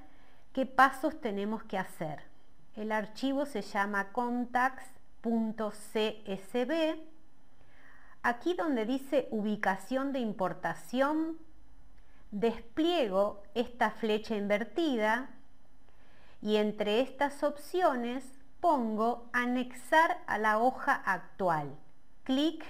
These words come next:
Luego, en tipo de separador,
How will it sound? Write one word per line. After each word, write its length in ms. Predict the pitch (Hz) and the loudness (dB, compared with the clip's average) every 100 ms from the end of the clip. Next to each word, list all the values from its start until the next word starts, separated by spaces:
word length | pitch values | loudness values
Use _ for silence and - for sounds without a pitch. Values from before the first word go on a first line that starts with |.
| - - - - - - - - - - - - - - - - - - | -12 -12 -12 -12 -12 -12 -12 -12 -12 -12 -12 -12 -12 -12 -12 -12 -10 -2
Luego, 680 | 277 359 285 233 254 285 - | 4 6 8 8 4 2 -2
en 260 | 208 202 | -2 -2
tipo 320 | 202 226 233 | -2 0 2
de 120 | 226 220 | 2 0
separador, 880 | - 240 269 277 302 349 339 349 | -2 2 4 4 4 4 4 2